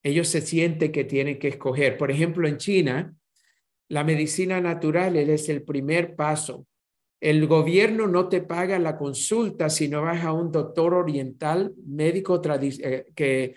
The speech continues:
se encarga más que todo de hierbas, acupuntura y otras cosas así. Después, si ese doctor no te puede ayudar,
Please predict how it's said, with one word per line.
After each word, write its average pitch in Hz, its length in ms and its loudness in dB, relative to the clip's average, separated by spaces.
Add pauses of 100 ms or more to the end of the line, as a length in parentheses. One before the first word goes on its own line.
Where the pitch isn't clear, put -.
(160)
se - 160 0
encarga 160 520 2
más 175 300 -2
que 185 160 -2
todo 175 520 0 (220)
de 139 220 0
hierbas, 180 640 2
acupuntura 190 1000 4
y 147 140 -2
otras 147 320 -2
cosas 147 400 -2
así. 120 400 -4 (920)
Después, 160 540 4
si 175 220 4
ese 196 240 2
doctor 165 500 0
no 170 180 -2
te 196 120 -2
puede 190 260 -2
ayudar, 170 560 -2